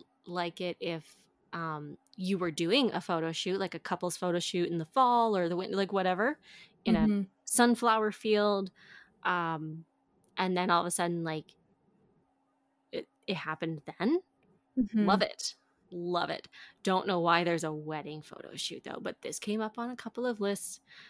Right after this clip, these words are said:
Speaker 1: So I had to throw it in there 'cause I was quite, uh, speechless on how you talk someone into doing that.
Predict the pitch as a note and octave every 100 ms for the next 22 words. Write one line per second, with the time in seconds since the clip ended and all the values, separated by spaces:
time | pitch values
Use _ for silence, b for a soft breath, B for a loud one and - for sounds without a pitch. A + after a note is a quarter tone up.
0 | B B _ - F3+ F#3+ G#3 F3 A3 G#3
1 | G3+ F#3 C#3+ E3+ D3+ - D#3+ D#3+ D#3 D#3+
2 | - - _ _ _ _ _ _ - -
3 | F3 - - E3+ D#3+ - D4 - D#3 -
4 | - G#3+ F3 E3+ E3 D#3+ - _ _ _
5 | _ _ _ _ _ - G3 A3+ G#3 -
6 | F#3+ - F#3 F3 E3+ - - E3+ D#3+ C3+
7 | - -